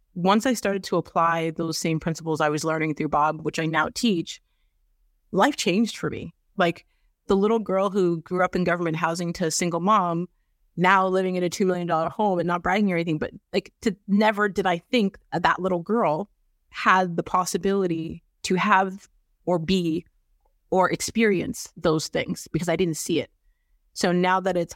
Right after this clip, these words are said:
happening, and I feel like, you know, they say that y-,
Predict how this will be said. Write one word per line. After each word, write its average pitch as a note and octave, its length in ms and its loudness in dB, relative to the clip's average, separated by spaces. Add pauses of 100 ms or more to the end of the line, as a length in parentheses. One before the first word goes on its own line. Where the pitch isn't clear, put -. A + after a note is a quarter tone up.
happening, F#3+ 540 0
and E3+ 160 -4 (520)
I G3 60 2
feel A#3 220 2
like, A3 260 -2 (500)
you A3+ 100 4
know, A#3 80 4
they G#3+ 120 2
say F#3+ 160 2
that F#3+ 140 0
y-, F3+ 160 -2